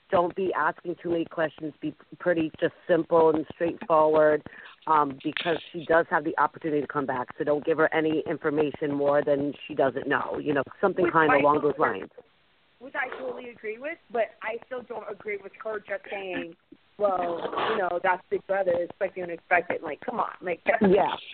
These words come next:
Speaker 2: you, you say to viewers, but to a contestant that just came out, like, they're still processing this whole entire thing. There's other questions she could have said, or she could have just said something, like, a little bit nicer, just so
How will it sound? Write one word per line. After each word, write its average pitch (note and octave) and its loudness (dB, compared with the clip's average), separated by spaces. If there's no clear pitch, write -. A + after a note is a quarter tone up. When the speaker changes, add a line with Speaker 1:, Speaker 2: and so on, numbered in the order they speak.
Speaker 2:
you, A3 -20
you A3 -20
say G#3+ -4
to F#3+ -16
viewers, F#3 -10
but F3+ -8
to G#3+ -10
a F#3+ -10
contestant G#3+ -14
that G3 -16
just G3+ -8
came F#3+ -10
out, B3 -2
like, F3+ -4
they're C4 -4
still D#4 -10
processing A#3 -12
this F3 -16
whole F#3+ -14
entire E3+ -10
thing. F#3 -16
There's G3+ -10
other B3 -12
questions G3+ -6
she F#3+ -20
could F#3+ -10
have F#3 -10
said, A3 4
or A#3 4
she A#3+ -12
could C4 -4
have B3+ -6
just B3 -12
said A#3 -2
something, A3+ -10
like, F#3+ -2
a F#3 -12
little C4+ 0
bit B3 -2
nicer, F#3 -2
just A3 4
so F#3+ -4